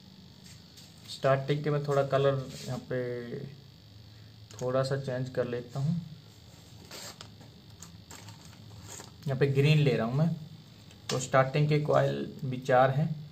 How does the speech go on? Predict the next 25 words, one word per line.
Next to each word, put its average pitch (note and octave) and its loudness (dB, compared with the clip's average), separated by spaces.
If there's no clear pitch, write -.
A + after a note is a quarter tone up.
तो - -4
starting C#3 4
का D3+ 8
एक D3 6
outer C#3 8
आप C3+ 8
छोड़ C3 2
सकते C#3 0
हो C#3 4
coil C#3 6
का, E3+ 0
यहाँ - -6
पे C#3+ 4
inner D3 4
पकड़ना C3+ 6
है E3 4
और B2 -2
अगले C#3+ 6
के D#3+ 4
inner C#3 4
से C#3 0
आपको C3 4
जोड़ A#2 -2
देना A2+ 0
है। A#2 -2